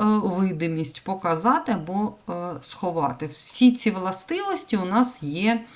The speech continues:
е, безпосередньо під сценою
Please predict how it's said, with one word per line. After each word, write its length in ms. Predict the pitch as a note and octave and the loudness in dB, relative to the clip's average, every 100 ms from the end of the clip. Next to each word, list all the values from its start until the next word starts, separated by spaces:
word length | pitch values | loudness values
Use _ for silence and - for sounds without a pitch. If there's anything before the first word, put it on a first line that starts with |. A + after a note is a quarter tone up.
| - - - - _ | -18 -16 -18 -20 _
е, 180 | E3 D#3+ | 0 0
безпосередньо 1120 | C3+ F#3 G#3+ - E3+ - E3 E3+ A#3 G#3+ G3 - - | 0 0 0 0 -4 -4 0 2 2 2 -2 -6 -8
під 180 | F3+ | -2
сценою 760 | - - - D#3 C3+ D#3+ G#3+ D4+ | 0 0 -2 -2 -2 0 0 0